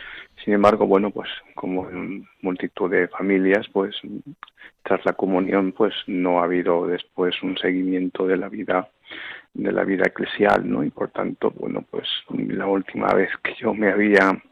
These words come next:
antes de la conversión, la última vez que había, me había confesado había sido precisamente en aquel momento de mi comunión, que fue con nueve años, ¿no? Hasta ese momento,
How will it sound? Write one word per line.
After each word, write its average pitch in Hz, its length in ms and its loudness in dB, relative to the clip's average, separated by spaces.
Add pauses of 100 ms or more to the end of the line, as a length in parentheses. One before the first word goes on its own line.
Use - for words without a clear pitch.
(200)
antes 95 400 0
de 98 100 2
la 92 140 2
conversión, 95 640 0
la 98 100 0
última 95 260 0
vez 95 160 0
que - 120 -2
había, 92 320 0
me 95 120 -2
había 95 180 4
confesado 95 580 0
había 95 340 4 (180)
sido 95 140 4
precisamente 98 720 -2 (920)
en 107 80 -6
aquel 101 240 2
momento 95 420 2
de 92 60 4
mi 92 100 0
comunión, 101 500 2 (200)
que - 80 -6
fue - 160 -12
con 98 200 4
nueve 95 220 8
años, 98 400 4
¿no? - 160 -4 (840)
Hasta 110 320 0
ese 90 140 -2
momento, 87 540 2